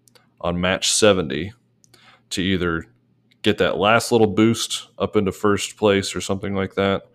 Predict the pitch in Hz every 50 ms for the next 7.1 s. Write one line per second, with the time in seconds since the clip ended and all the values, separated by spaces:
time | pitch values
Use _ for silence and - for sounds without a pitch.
0 | _ _ _ _ _ - 98 101 90 - - - 104 98 101 101 95 92 92 90
1 | - - - 101 95 90 90 87 87 85 - - - 92 87 85 85 82 80 78
2 | - - 67 65 71 90 - _ _ - - - - - _ _ _ _ _ _
3 | - - 92 92 98 104 104 101 92 - - 110 98 95 90 95 - - - -
4 | - 104 98 85 78 78 87 90 107 - _ _ _ _ _ _ _ _ _ _
5 | _ _ _ _ - 90 101 92 - - 101 90 110 104 101 92 101 107 110 110
6 | - - 117 110 110 113 107 - - - - - 120 110 98 92 65 76 87 90
7 | 107